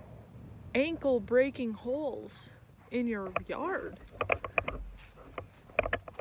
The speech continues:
That one's not so bad 'cause it's in a bush,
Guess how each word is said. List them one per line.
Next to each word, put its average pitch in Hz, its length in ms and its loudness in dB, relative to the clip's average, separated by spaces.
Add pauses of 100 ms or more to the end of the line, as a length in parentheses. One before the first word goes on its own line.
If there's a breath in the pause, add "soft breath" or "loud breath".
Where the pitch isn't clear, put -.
(240)
That 240 180 4
one's 285 200 -2
not 262 200 2
so 214 80 -8
bad 208 360 -4
'cause 196 220 2
it's - 240 -8
in 240 120 4
a 196 100 6
bush, 196 480 2